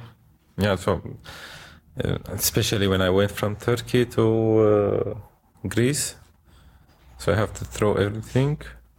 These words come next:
So in Greece, I was, uh, so I don't even have my bags.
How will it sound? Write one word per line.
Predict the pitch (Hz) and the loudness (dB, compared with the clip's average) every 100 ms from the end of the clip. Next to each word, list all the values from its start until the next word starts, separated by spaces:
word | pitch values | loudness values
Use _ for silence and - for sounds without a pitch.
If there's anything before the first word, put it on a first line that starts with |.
| _ _ _ _ _ _ _ _ _ - - _ - - - | _ _ _ _ _ _ _ _ _ -20 -20 _ -20 -20 -18
So | - - 87 87 87 | -14 0 2 2 0
in | 101 107 | 2 2
Greece, | 101 92 - | 4 2 2
I | 85 85 | 0 2
was, | 85 85 87 - - - _ _ _ - - _ - - - - _ _ 110 | 4 2 0 -6 -10 -20 _ _ _ -20 -20 _ -20 -20 -20 -20 _ _ 0
uh, | 85 87 82 78 78 _ _ _ _ - | 2 2 2 0 -4 _ _ _ _ -8
so | - - _ _ | -8 -8 _ _
I | 90 | 2
don't | 98 95 | 4 4
even | 95 98 82 | 4 4 2
have | 90 90 | 2 0
my | - | -2
bags. | 85 - - - - | -2 -2 -4 -6 -10